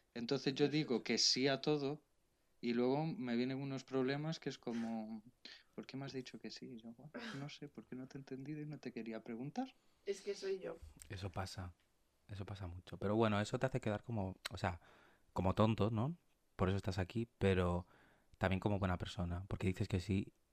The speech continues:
Speaker 3: en vez de no.
Speaker 1: A ver, sí, pero, uf,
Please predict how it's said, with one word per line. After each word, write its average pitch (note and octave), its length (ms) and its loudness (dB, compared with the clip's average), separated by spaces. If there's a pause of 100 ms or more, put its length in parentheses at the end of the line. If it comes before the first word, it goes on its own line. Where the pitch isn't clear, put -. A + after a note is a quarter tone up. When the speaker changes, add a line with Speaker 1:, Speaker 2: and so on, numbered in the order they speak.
(160)
Speaker 3:
en F#2+ 100 -2
vez F2 120 2
de F2 180 2
no. F#2+ 220 2 (1400)
Speaker 1:
A C#3+ 100 8
ver, C3+ 200 8
sí, B2 380 4
pero, A#2 360 6
uf, - 400 -4